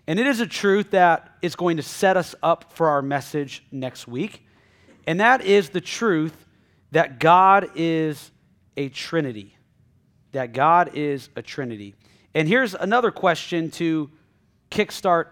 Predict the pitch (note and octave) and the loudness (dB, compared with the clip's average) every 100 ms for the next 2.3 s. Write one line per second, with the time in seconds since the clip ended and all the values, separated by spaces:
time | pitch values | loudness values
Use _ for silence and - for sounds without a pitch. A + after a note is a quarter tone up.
0 | _ _ C#3+ C3 F#3+ - - - _ _ | _ _ -6 0 0 -2 -12 -20 _ _
1 | _ _ - D#3+ C3+ C3 A#2 A#2+ A2+ - | _ _ 0 0 0 -6 -6 -12 -14 -12
2 | A#2+ F3+ | -10 -10